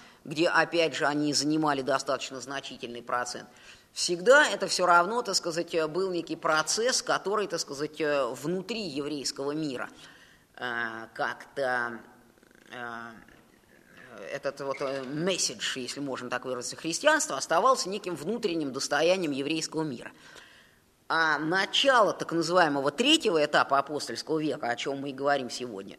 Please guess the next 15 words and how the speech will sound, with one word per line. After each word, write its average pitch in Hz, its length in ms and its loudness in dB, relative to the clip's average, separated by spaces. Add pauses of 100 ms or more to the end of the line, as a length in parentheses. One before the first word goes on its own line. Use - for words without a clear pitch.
(140)
это, 190 320 0
несомненно, 143 920 -2 (640)
э, 127 340 -4
несомненно, 147 960 -2
абсолютно 156 640 -2
новый 151 380 -2
этап. - 260 -10 (420)
Потому 165 280 2
что - 160 -4 (100)
это 175 220 0
именно 175 440 -4
та 151 320 2
точка, 240 600 -4 (360)
та 147 180 4
точка, - 440 -6